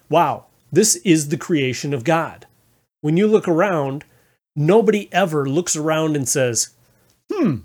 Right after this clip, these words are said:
this looks like it became by random chance.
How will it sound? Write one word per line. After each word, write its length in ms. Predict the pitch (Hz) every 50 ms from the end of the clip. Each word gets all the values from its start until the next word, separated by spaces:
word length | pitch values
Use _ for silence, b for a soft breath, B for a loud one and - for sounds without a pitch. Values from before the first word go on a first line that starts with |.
| _ _ _ _ _ _ _ _ _ _ _ _ _ _ _ _
this 400 | 123 117 98 - 285 349 - -
looks 280 | 220 180 151 - - -
like 180 | 151 135 -
it 140 | 233 226 156
became 560 | 127 175 170 - - 135 127 135 160 196 196 - _ _ _ _ _ _ _ _
by 140 | 170 202 269
random 580 | 269 175 123 120 113 110 107 113 117 160 220
chance. 920 | 220 - - - 415 453 440 - - - - - - - - - - -